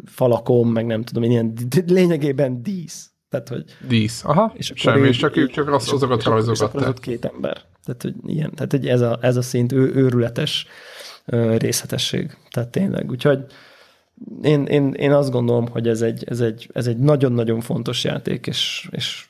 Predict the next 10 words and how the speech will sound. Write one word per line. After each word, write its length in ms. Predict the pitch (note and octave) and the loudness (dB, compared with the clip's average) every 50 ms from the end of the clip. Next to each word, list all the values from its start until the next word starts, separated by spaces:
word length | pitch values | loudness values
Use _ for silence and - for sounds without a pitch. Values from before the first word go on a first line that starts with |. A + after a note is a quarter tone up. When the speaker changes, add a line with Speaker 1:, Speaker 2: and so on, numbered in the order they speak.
| - | -10
Speaker 1:
örül-, 480 | - - - - - B2+ A#2 A2+ - - | -8 -8 -4 -2 0 0 0 0 0 0
örültem, 480 | B2 A#2 A2 A2 A2+ - A#2 A2+ A#2+ | 0 0 0 -2 -2 -2 -2 -2 -2
hogy, 240 | A#2+ B2 A2 A2+ - - _ _ | -2 -4 -4 -6 -8 -14 _ _
hogy 100 | C3+ D3 | -10 -10
ezt 240 | - C#3+ - - - | -10 -10 -8 -6 -4
így 220 | B2 B2 B2 - - - - - _ _ _ - | -4 -4 -6 -10 -16 -20 -20 -20 _ _ _ 0
nem 220 | - D3 C#3+ D3+ | 2 4 4 6
véletlen, 420 | C#3+ D3 C#3 B2+ B2 B2 C3 A#2+ A#2 | 6 6 4 4 4 2 2 2 4
hogy 140 | B2 A#2+ A#2+ | 4 4 4
ennyire 600 | A#2 A2+ A2+ A2+ A2+ A#2 A2+ A2+ - - - | 2 2 2 2 2 2 2 0 0 -4 -8